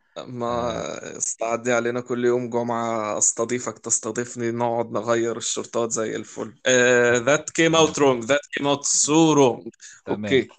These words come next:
Speaker 2: تمام. يعني،
Speaker 1: <laughs>
Speaker 2: آه.
Speaker 1: يعني في صحابي الأجانب هنا بيقولوا لي: "مصطفى، وأنت ليه مش بتشرب؟" بقول لهم: "عشان already بقول كلام ما يصحش يتقال وأنا فايق."
Speaker 2: لا، أنت ما تنفعش. أنت، أنت تمام كده. حلو قوي عليك يا مصطفى.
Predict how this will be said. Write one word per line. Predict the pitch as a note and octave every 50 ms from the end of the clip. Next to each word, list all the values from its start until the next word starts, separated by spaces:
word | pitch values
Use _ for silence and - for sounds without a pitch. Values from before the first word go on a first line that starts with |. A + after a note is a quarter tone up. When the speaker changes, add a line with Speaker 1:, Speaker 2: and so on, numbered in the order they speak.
| - - _ _ _
Speaker 2:
تمام. | - G2+ F#2+ F#2+ F2+ E2+ E2+ G2 - -
يعني، | - -
Speaker 1:
<laughs> | F#2 - - - - - - - - _ - - - _ _ _ - - - _ _ _ _ _ _ - - - G3+
Speaker 2:
آه. | G3 F#3 - D#4 B3+ -
Speaker 1:
يعني | - D3+ D#3 E3 F3 A3 B3+ C4 - _ _ - - F#3+ F#3+ F3 E3+ E3+ E3+
في | B3+
صحابي | C#4+ - - F3 G3 B3 C4 C#4+
الأجانب | C4 - F3+ F#3 F3+ G3+ A3+ C#4 - F#3
هنا | G#3 A#3+
بيقولوا | A3+ F#3 E3+ E3 F3 G3
لي: | A3+ A#3+
"مصطفى، | G#3 F3 - A3+ A3+ A3
وأنت | G#3 G#3 A3 - -
ليه | F#3 F#3+ G#3+
مش | B3 B3 A3 - D#3+
بتشرب؟" | C#3+ C#3 F3+ G#3 G3 G#3 G3 E3+
بقول | D3 D3 D3
لهم: | E3 G#3 A3+ G#3+
"عشان | D#3+ - F#3+ A#3+
already | A#3 F#3+ F#3 F#3+ A3 A3 C4+ G3+
بقول | G3 A2 D3 G3 E3+ - B3 B3 - -
كلام | - D3 F3+ G#3 A#3 A#3
ما | F#3
يصحش | E3+ E3 - B3 - - D#4+ D#4 -
يتقال | E3 E3 G3 G3+ C4 -
وأنا | E3+ F#3 A#3 - G#4 -
فايق." | - F#3+ F#3+ F#3 F3 E3+ - - -
Speaker 2:
لا، | - - - - - - - - E3 G#2+
أنت | - -
ما | A2+ G#2+ G#2
تنفعش. | G2 G2 - _ - G2+ F#2 F2+ F2 - -
أنت، | - F2 - F2
أنت | E2 D#2+ E2 - F#2 F#2 F#2+ _ G2
تمام | F#2 - G2+ G2+ A2 A#2 A2 G2+
كده. | F2+ - F2+ D#2+ -
حلو | - - F#2+ F#2 F#2
قوي | F#2+ A#2+ B2 A#2
عليك | A2 G#2 G#2 A2+ - -
يا | C3 A2+
مصطفى. | A2+ A2+ - - D3 - -